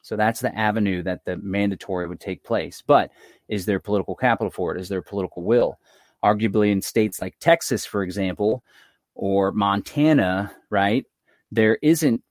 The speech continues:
political will or capital for that. But in a state like New York, or perhaps California, or New Jersey,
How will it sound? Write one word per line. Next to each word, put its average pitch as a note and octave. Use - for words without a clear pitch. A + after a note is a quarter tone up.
political F#2+
will E2+
or G2
capital F2+
for -
that. -
But G2+
in F#2+
a F#2
state G2
like F2+
New F#2+
York, F#2+
or F#2+
perhaps F2
California, C#3+
or F2
New E2+
Jersey, A#2